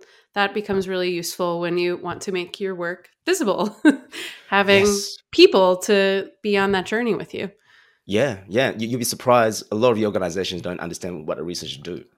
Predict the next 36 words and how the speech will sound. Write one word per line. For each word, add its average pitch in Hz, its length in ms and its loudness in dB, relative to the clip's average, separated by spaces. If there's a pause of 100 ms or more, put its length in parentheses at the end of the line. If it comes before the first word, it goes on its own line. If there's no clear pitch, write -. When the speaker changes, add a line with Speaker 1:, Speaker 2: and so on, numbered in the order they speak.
(460)
Speaker 1:
Mm-hmm, 180 340 -8
Speaker 2:
right? 95 240 -2
Speaker 1:
mm-hmm. 175 120 -14
Speaker 2:
The 104 80 -10
first 123 240 2
and 104 220 -4 (240)
biggest 101 320 -2
thing 98 220 -2
is 87 300 -6 (140)
make 214 180 -8
yourself 110 480 0
visible, 78 400 -16 (640)
Speaker 1:
Mm-hmm. 170 120 -6
Speaker 2:
right? 90 200 -2 (440)
Show 117 240 2
your 123 280 6
value 85 320 -2
to 92 120 -8
your 87 80 -2
organization 76 1000 -10
and 92 160 -8
why 113 380 6
it's 98 180 0
important 98 320 -2
for 95 60 -10
them 92 200 -6
to 87 160 -10
collaborate 95 580 -2
and 85 100 -8
support 95 380 -4 (160)
what 104 160 -4
your 92 260 -2
work 95 300 -4
do. - 200 -14 (180)
So 95 260 -2 (180)
Speaker 1:
Yeah. 190 140 -12